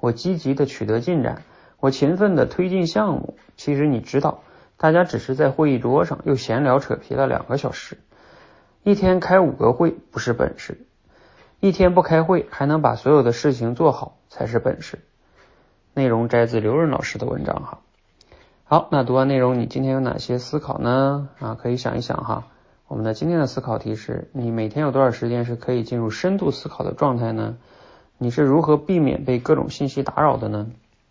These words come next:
啊，我们在今天这个碎片化时代，而且呢，被各种的 <laughs> A P P所打扰的情况下哈，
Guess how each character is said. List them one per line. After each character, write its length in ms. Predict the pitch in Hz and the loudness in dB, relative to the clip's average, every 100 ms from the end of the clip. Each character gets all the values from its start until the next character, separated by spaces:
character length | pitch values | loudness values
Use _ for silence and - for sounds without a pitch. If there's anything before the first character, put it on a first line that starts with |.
| _ _ _ _ _ _ _ _ - - _ _ _ _ | _ _ _ _ _ _ _ _ -20 -20 _ _ _ _
啊， 160 | 123 110 | -2 0
我 40 | |
们 140 | 107 | 0
在 160 | 120 127 | 2 2
今 160 | 143 143 | 2 0
天 160 | 151 | 2
这 140 | 143 131 | 2 2
个 200 | 113 107 | 0 -4
碎 180 | - | -4
片 120 | 147 139 | -2 0
化 180 | 123 | 0
时 180 | 117 - | -2 -2
代， 280 | 110 117 104 - | 0 2 0 -2
而 140 | 113 | -4
且 220 | 117 117 107 | -4 -6 -6
呢， 300 | 107 107 104 | -4 -6 -6
被 180 | 117 113 | -4 -4
各 300 | 107 185 147 | 2 4 4
种 320 | 117 110 - | 4 -2 -4
的 320 | - - 120 117 120 - _ | -8 -8 -8 -10 -14 -18 _
<laughs> 0 | - 117 110 | -4 -2 0
A 120 | 107 110 | -2 -2
P 140 | 113 | -2
P 300 | 113 110 110 | -4 -4 -6
所 280 | 117 110 104 | -8 -8 -8
打 220 | - 110 | -6 -4
扰 140 | 117 | -2
的 80 | 110 | -4
情 180 | 110 107 | -8 -12
况 140 | 104 | -10
下 180 | 107 - | -8 -10
哈， 140 | - | -10